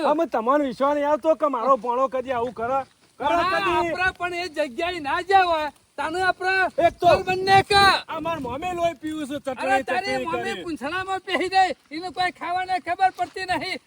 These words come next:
Speaker 2: આ એના લીધે મારા અત્યારે ગામમાં છેલ્લું કેવું પડશે આમ.
Speaker 1: નહીં લેવી જઈને
Speaker 2: અમે
Speaker 1: કેરીઓ
Speaker 2: પેલા
Speaker 1: આલી દઉં.
Speaker 2: મુંશી ખરા?
Speaker 1: અમે ના છે મોને.
Speaker 2: તને કે ભાડ્યો છે ને?
Speaker 1: અરે, કેરીઓ લઈને આવતા પાડો કે
Speaker 2: અલ્યા,
Speaker 1: દોરો તો
Speaker 2: કેરીઓની વાત નહીં,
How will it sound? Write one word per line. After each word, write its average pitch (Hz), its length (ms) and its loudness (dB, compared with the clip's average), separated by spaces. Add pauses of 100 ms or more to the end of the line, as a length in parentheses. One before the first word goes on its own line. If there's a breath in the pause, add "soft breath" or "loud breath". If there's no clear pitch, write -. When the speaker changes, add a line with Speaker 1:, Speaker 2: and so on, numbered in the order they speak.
(160)
Speaker 2:
આ 311 160 0
એના 294 200 0
લીધે 311 300 -4
મારા 320 220 0
અત્યારે 330 320 -2
ગામમાં 311 320 -4
છેલ્લું 330 260 -8
કેવું 294 260 -4
પડશે 294 300 -4
આમ. 320 100 -4 (400)
Speaker 1:
નહીં 233 240 6
લેવી 262 280 2
જઈને 240 160 0
Speaker 2:
અમે 381 120 0
Speaker 1:
કેરીઓ - 140 -2
Speaker 2:
પેલા 427 120 2
Speaker 1:
આલી 370 140 0
દઉં. - 80 -2
Speaker 2:
મુંશી 359 280 2
ખરા? 403 320 8 (320)
Speaker 1:
અમે 311 160 -4
ના 277 280 -6
છે 349 100 -2
મોને. 320 360 -8 (100)
Speaker 2:
તને 330 220 0
કે 403 120 -10 (100)
ભાડ્યો 381 360 -6
છે 403 160 -2
ને? 415 100 -4 (300)
Speaker 1:
અરે, 320 160 -8 (100)
કેરીઓ 269 360 -8
લઈને 330 180 -4
આવતા 302 240 -10
પાડો 294 220 -8
કે 311 100 -14
Speaker 2:
અલ્યા, 349 240 -2
Speaker 1:
દોરો 392 100 -2
તો - 80 -8
Speaker 2:
કેરીઓની 381 480 -6
વાત 392 160 -12 (140)
નહીં, 403 280 -10